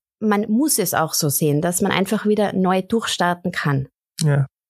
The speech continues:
Speaker 2: ist in Österreich eher negativ behaftet.
Speaker 1: Ja, sehr. Und deshalb finde ich es besonders wichtig,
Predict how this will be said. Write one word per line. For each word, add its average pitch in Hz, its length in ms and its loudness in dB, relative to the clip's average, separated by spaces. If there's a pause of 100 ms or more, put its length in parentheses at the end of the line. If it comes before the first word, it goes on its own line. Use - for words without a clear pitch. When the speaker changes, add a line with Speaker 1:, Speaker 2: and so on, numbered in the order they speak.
(120)
Speaker 2:
ist 147 200 0
in 151 120 4
Österreich 139 540 0
eher 139 200 2
negativ 139 640 2
behaftet. 117 520 0
Speaker 1:
Ja, 101 320 0
sehr. 208 420 0 (500)
Und 214 160 -6
deshalb 262 400 0
finde 220 180 0
ich 214 100 -2
es 214 140 -2
besonders 220 500 0
wichtig, 262 400 -2